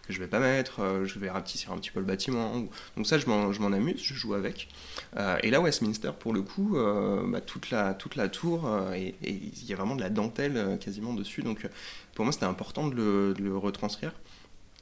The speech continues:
Euh, donc, du coup, euh, je voulais, euh, et puis c'est aussi un challenge aussi de,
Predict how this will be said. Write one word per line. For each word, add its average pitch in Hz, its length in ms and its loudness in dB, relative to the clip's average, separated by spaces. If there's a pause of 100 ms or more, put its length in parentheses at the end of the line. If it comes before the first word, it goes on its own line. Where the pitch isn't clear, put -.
(440)
Euh, 98 920 -2
donc, 127 320 2
du 117 120 0
coup, 156 360 2
euh, 95 420 2 (300)
je - 160 -8
voulais, 104 420 -2
euh, 95 280 2 (560)
et 104 40 0
puis - 120 2
c'est - 120 2
aussi 98 200 0
un 95 80 -2
challenge 120 320 2
aussi 101 240 0
de, 104 100 -2